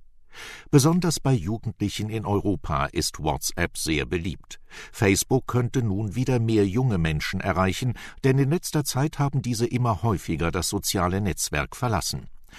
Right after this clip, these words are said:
Doch wegen des hohen Kaufpreises bezweifeln Experten, dass dies Facebook am wichtigsten ist. WhatsApp zeigt keine Werbung und macht nur wenig Gewinn. Die Nutzer zahlen pro Jahr nur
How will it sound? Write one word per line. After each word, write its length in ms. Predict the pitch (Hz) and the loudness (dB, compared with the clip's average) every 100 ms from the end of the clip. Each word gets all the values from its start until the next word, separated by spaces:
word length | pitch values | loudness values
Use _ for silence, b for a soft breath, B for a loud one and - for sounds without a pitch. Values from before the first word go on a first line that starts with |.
| B B | B B
Doch 240 | - 120 - | 4 4 4
wegen 320 | 117 170 175 | 2 2 2
des 240 | 143 - - | 0 -2 0
hohen 260 | 123 101 | -2 -2
Kaufpreises 840 | - 156 - - 76 73 76 73 - | -2 -2 -2 -2 0 0 0 -2 0
bezweifeln 680 | 98 - 104 107 104 95 | 0 0 0 0 0 0
Experten, 720 | 95 - - 113 113 - 151 143 B B | -2 -4 0 2 2 2 2 2 B B
dass 200 | 117 - | 0 2
dies 320 | 113 165 - | -2 -2 -4
Facebook 640 | - - 98 - - 147 - | -4 2 2 2 -2 -2 0
am 220 | 139 127 | 2 2
wichtigsten 580 | 156 - 143 - - 87 | -2 -4 -6 -6 -6 -4
ist. 340 | 69 - - - - B B B | -4 -4 -10 -14 -18 B B B
WhatsApp 480 | 156 220 - 117 117 - | 4 4 4 0 0 0
zeigt 440 | - 113 - - | 0 0 -2 -6
keine 380 | - 107 101 104 | 0 0 0 0
Werbung 440 | 127 117 90 78 | 0 0 0 0
und 200 | - 117 | 0 0
macht 320 | 135 147 - 135 | 2 0 0 2
nur 220 | 135 104 | 2 4
wenig 420 | 87 76 76 - | 2 2 -2 -2
Gewinn. 380 | 123 123 117 - - - B B - | 0 2 0 -2 -10 -16 B B 0
Die 100 | 92 | 4
Nutzer 400 | 160 - 143 131 | 2 2 0 2
zahlen 400 | - 113 107 92 | 2 2 0 -2
pro 220 | - 117 | 0 2
Jahr 260 | 82 90 92 | 2 2 2
nur 260 | 90 87 | 2 2